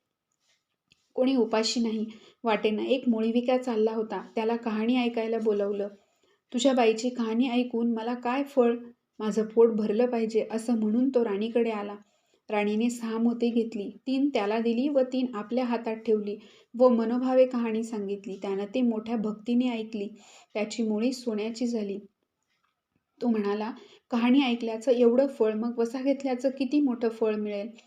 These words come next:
काय वसा आहे तो मला सांगा." राणीने तो उतणार नाही, मातणार नाही याची कबुली करून घेतली व वसा सांगितला. दुसऱ्या मजलेस राणीनं स्वयंपाक केला,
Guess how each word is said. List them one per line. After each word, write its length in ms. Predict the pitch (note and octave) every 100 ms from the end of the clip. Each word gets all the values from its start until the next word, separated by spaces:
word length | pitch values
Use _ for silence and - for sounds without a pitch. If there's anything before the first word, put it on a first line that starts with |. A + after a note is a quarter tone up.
| _ _ -
काय 160 | A#3
वसा 280 | C4 A#3+ A#3+
आहे 300 | G#3 G3+ B3+
तो 220 | B3+ A#3
मला 200 | G#3+ G#3+
सांगा." 380 | A3+ A3+ G#3+ G#3 G3+ _ _ _ _
राणीने 460 | A3 G#3+ G#3 G#3+ A3 A3+
तो 60 |
उतणार 480 | A3+ A#3+ A#3+ B3 B3+
नाही, 240 | A#3 A#3+
मातणार 440 | B3 G#3+ G3+ A3 A3+
नाही 340 | A3+ A3 G#3
याची 220 | G#3 G#3+ B3+
कबुली 300 | A3+ A3+ B3
करून 340 | - B3 A#3 A#3
घेतली 380 | A3 A3 G#3 G#3 - _ -
व 120 | A#3
वसा 340 | A#3 A3 A#3+
सांगितला. 520 | A#3+ A#3 G#3 G3+ G#3+ G#3+ _ _ _ -
दुसऱ्या 320 | A3 - G#3+
मजलेस 460 | G#3 G#3+ A3 A#3+ A#3+
राणीनं 340 | G#3 G#3 A#3
स्वयंपाक 540 | A#3+ A3 G#3 A#3 A#3
केला, 200 | B3 G#3+